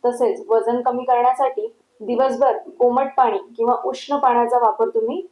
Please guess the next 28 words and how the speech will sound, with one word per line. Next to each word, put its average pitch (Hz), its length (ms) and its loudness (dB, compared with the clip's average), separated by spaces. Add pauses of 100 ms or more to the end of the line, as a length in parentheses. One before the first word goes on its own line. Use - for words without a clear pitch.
पिण्यासाठी 226 500 0 (160)
करू 214 220 0
शकता. 185 300 -10 (1400)
त्याने 233 300 4 (520)
उष्ण 254 340 -4
पाणी 277 340 2
जे 285 100 2
आहे 262 300 2 (200)
ते 254 100 4
देखील 277 420 0 (560)
लेखन 254 520 0
कार्य - 320 4
करते, 190 360 -4 (160)
म्हणजे 226 440 2
शरीरातला 240 720 2
मेद 240 400 0
धातू 262 300 -2 (200)
किंवा 240 260 2 (140)
फॅट 233 320 4
ज्याला 240 260 2
म्हणतो 226 300 0
आपण, 196 260 0 (340)
ते 269 100 4
कमी 247 260 0
होण्यास 247 360 0
मदत 208 360 0
होते. 190 220 -4 (560)
आहारामध्ये 247 720 4